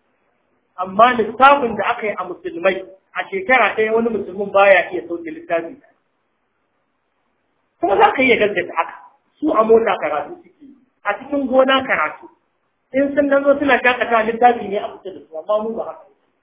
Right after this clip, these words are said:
To sai mun dawo zuwa ga karatu. Sannan yanzu mutane na nan mutum suna cewa an gama karatu. Ai dai an faɗi komai,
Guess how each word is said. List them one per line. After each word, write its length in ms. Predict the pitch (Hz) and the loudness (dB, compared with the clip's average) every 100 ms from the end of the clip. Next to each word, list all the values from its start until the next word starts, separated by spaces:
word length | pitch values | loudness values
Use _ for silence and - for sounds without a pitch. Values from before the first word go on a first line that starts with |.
| _ _ _ _ _ _ _ _ _ _ _ _ _ _ _ _ _ _ _ | _ _ _ _ _ _ _ _ _ _ _ _ _ _ _ _ _ _ _
To 80 | 135 _ | -20 _
sai 120 | 196 | -6
mun 240 | 196 202 196 | -4 -4 -2
dawo 400 | 202 196 202 196 196 | 2 4 4 2 2
zuwa 240 | 208 170 | 0 -2
ga 100 | 135 143 | -2 -10
karatu. 340 | 135 127 - _ _ _ | -12 -12 -18 _ _ _
Sannan 260 | 311 285 262 | 2 4 2
yanzu 140 | 240 | 0
mutane 360 | 254 226 214 226 | -2 0 2 0
na 140 | 190 | 0
nan 140 | 208 269 | 0 0
mutum 300 | 262 262 254 | 0 -2 -4
suna 200 | 247 208 | -2 0
cewa 200 | 202 214 | 4 4
an 100 | 214 | 4
gama 200 | 220 - | 0 0
karatu. 340 | - 135 117 _ _ _ _ _ _ _ _ _ _ | -4 -10 -12 _ _ _ _ _ _ _ _ _ _
Ai 160 | 302 339 | 6 10
dai 120 | 320 | 8
an 100 | 320 320 | 8 4
faɗi 260 | 233 220 - | 2 0 2
komai, 460 | 196 190 185 - | 4 4 2 0